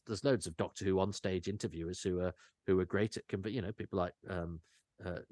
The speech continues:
you know, uh, Robert Dick and Stephen Szypanski and all those people. You know, there's lo-, lots of very, very capable in the, uh, people in the, in the, in the worlds of, uh, of, of Doctor Who.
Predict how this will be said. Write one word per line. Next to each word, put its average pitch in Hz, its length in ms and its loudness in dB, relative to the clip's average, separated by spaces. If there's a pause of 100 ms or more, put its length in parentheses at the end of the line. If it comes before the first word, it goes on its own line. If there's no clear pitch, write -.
(220)
you 95 120 -6
know, 95 160 -4 (440)
uh, 85 200 -4 (160)
Robert 95 300 -6
Dick 110 220 -6
and 92 100 -6
Stephen 98 280 -6
Szypanski 107 680 -4
and 92 100 -2
all 180 140 0
those 90 200 -2
people. 98 260 -4
You 127 80 0
know, 120 60 2
there's 135 180 -4
lo-, 170 120 -4 (280)
lots 170 200 0
of 143 80 4
very, 135 300 12
very 113 240 10
capable 95 500 0
in 85 120 0
the, 85 160 0 (420)
uh, 101 100 -8
people 95 280 0
in 87 120 0
the, 85 180 -4 (100)
in 87 100 -6
the, 85 240 -6
in 92 80 -8
the 85 100 -4
worlds 85 340 -4
of, 80 120 -6 (160)
uh, 78 220 -6 (140)
of, 85 120 -6 (160)
of 87 140 -12
Doctor - 300 -8
Who. 90 200 -2